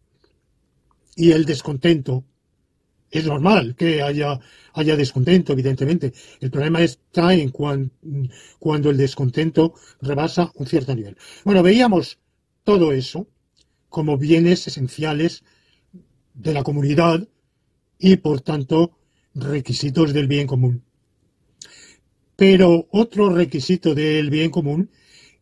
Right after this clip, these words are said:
es que se realice lo que, eh, desdoblábamos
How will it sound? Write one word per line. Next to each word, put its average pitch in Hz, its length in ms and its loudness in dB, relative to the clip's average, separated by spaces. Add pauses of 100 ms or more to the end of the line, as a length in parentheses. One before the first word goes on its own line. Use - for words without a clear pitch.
(140)
es 175 360 2
que 165 360 0
se 143 200 -10
realice 160 680 -2 (1600)
lo 165 360 4
que, 175 520 2 (460)
eh, 160 220 -4
desdoblábamos 160 1040 0